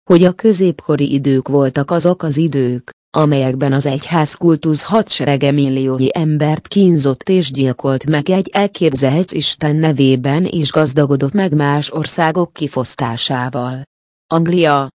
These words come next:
Spanyolország, Portugália, Olaszország, Franciaország és Hollandia kapsi papjai és királyai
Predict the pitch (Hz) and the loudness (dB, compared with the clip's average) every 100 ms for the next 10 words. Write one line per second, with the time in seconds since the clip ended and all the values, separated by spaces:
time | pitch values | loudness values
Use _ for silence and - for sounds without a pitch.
0 | _ - - 214 190 165 156 165 156 - | _ -14 -2 2 4 2 2 2 0 0
1 | 147 127 127 - _ - 277 285 269 247 | 0 -2 -4 -12 _ 2 4 4 2 2
2 | 233 202 175 147 139 131 _ - 143 147 | 2 2 2 2 2 -4 _ -2 0 0
3 | - 185 170 - 160 131 127 - _ - | 0 0 0 0 0 -2 -2 -10 _ -2
4 | 277 269 220 190 156 139 - 160 190 208 | 2 2 2 2 0 0 -2 -2 0 0
5 | 196 - 165 269 277 233 190 185 175 180 | 0 0 4 6 8 6 4 4 2 0
6 | 175 143 - 131 - 123 - 151 143 139 | -2 -4 -4 -4 -2 -2 0 2 4 4
7 | - 165 - - 156 139 131 131 127 143 | 0 0 -2 0 0 2 0 0 0 -2